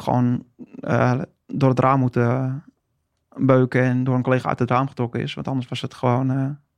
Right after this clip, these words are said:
de wet daar zo heet. Dus dat maakt wel indruk op je natuurlijk, want ja, eh,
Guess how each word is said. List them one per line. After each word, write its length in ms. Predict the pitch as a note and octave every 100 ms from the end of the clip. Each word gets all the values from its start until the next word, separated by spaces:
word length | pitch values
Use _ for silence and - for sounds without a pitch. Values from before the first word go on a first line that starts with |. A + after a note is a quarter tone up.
| -
de 140 | D#3
wet 120 | C3
daar 120 | A#2+ B2
zo 160 | -
heet. 320 | B2 B2+ C#3+ _ _ _ _ _ _ _ _ _ _ _ _ -
Dus 160 | E3+
dat 280 | - A#2+ -
maakt 240 | - B2+ A#2+
wel 100 | B2
indruk 260 | C3+ B2+
op 160 | B2 A#2
je 60 | B2
natuurlijk, 340 | A#2+ C3 B2
want 320 | B2+ C3 - B3
ja, 280 | D#3+ B2+ - _ _ - - _ _ _ _ -
eh, 120 | -